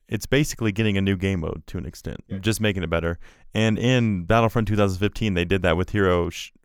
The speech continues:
Speaker 1: uh, with Hero Hunt. They completely revamped the game mode, like,
Speaker 2: Multiple
Speaker 1: multiple times.
Speaker 2: times.
Speaker 1: It was like getting a new game mode each time, which is really cool.
Speaker 2: You learn the different quirks of it. Um, so I'll be interested in if they just go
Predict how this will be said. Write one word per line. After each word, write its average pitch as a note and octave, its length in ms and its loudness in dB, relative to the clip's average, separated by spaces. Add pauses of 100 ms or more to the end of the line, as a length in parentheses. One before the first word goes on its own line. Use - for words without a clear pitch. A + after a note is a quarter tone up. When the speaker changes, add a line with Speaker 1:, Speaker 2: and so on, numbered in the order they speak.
Speaker 1:
uh, F2+ 60 -2
with E2 220 -4
Hero F#2+ 260 2
Hunt. F#2 320 -2
They G2 220 -2
completely G2 500 -4
revamped F2+ 400 -2
the F2+ 80 -2
game F2+ 160 0
mode, E2+ 180 0
like, F#2 140 6
Speaker 2:
Multiple G#2 460 8
Speaker 1:
multiple F2 40 4
times. E2 320 2
Speaker 2:
times. - 280 -8
Speaker 1:
It A#2+ 100 2
was C#3 160 4
like C3+ 220 2
getting C3 200 2
a B2 40 2
new B2 160 4
game A#2+ 240 0
mode A2+ 200 0
each A2+ 220 -4
time, B2 240 -4
which F#2 160 -6
is F2 80 -4
really F2 220 -2
cool. E2+ 360 -6
Speaker 2:
You A#2+ 140 4
learn A#2 220 8
the G#2+ 80 4
different G2 320 4
quirks G2+ 340 2
of F#2+ 160 2
it. F#2 180 2
Um, F2 280 2
so G#2 120 4
I'll G2+ 80 4
be A#2+ 140 4
interested A2 320 4
in F#2+ 140 0
if G2 180 2
they F#2+ 140 0
just F2+ 220 2
go F#2 200 6